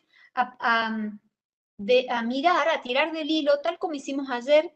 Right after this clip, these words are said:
en relación a la lectura, hoy específicamente en, en relación a la escritura o a la producción, que también podría ser oral, porque los mecanismos de composición no difieren, ¿m? Lo que difieren a la hora de escribir es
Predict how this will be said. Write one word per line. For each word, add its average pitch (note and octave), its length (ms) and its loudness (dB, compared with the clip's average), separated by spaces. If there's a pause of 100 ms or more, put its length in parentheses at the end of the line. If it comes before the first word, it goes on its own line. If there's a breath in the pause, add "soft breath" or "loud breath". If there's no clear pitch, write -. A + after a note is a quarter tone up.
(140)
en A#3 160 -6
relación A#3 420 -6
a C#4 40 -4
la C4+ 120 0
lectura, B3+ 720 -2
hoy F4+ 360 4
específicamente C#4 1160 -6 (200)
en, D4 400 -2 (140)
en B3 200 -4
relación C4+ 380 -4
a E4+ 40 -6
la C#4+ 120 -4
escritura C4 580 -4
o C#4 140 4
a C#4 60 6
la C#4+ 140 0
producción, D4 440 -6
que - 80 -10
también D#4+ 320 -4
podría D4 320 0
ser C#4 200 -2
oral, A3 320 0
porque B3+ 220 -6
los G#3+ 160 -8
mecanismos C4 600 -2
de A3+ 100 -10
composición A3+ 840 -6 (440 soft breath)
no F4+ 220 -4
difieren, A#3 720 -12
¿m? B3 180 -20 (380 loud breath)
Lo A#3+ 160 4
que C4 100 2
difieren C4+ 560 -2
a A#3+ 80 2
la A#3 120 4
hora C4+ 160 6
de C4 80 4
escribir C4 460 -4
es C4 200 6